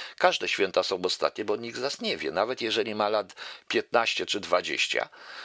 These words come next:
czy osiemdziesiąt, czy dziewięćdziesiąt, to jest tylko prawdopodobieństwo, że to będą ostatnie, czy, ostatnie święta. Więc po co jeszcze dobijać ludzi,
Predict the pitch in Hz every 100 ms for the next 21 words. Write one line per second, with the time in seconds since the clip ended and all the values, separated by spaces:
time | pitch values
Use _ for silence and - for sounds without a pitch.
0 | - - 120 107 - 117 - 104 95 80
1 | - 69 - 117 107 95 92 73 62 -
2 | 139 - 151 - 180 185 165 - - -
3 | _ _ - 208 202 196 196 190 175 151
4 | - 98 92 85 82 76 71 71 69 -
5 | - - - - - - - 69 - 90
6 | - 85 78 80 71 - _ _ _ _
7 | - _ _ 85 80 - 58 52 _ -
8 | _ _ _ - - - - - 151 165
9 | - - _ _ 233 247 165 117 117 113
10 | - - 82 82 131 131 208 196 - 151
11 | 127 82 65 101